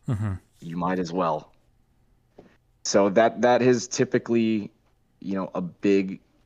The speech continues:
Speaker 2: influence in how I'll set up and prepare for those games. I'll look for any sort of blast opportunity.
Speaker 1: So,
Speaker 2: You know, give,
Speaker 1: uh,
Speaker 2: give him an A P L and move him up.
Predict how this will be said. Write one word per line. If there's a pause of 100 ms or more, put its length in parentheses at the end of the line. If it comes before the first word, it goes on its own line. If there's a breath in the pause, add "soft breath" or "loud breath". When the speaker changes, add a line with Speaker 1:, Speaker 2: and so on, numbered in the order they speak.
(1200)
Speaker 2:
influence
in
how
I'll
set
up
and
prepare
for
those
games.
I'll
look
for
any
sort
of
blast
opportunity. (1080 soft breath)
Speaker 1:
So,
Speaker 2:
You
know, (160)
give,
Speaker 1:
uh,
Speaker 2:
give
him
an
A
P
L
and
move
him
up.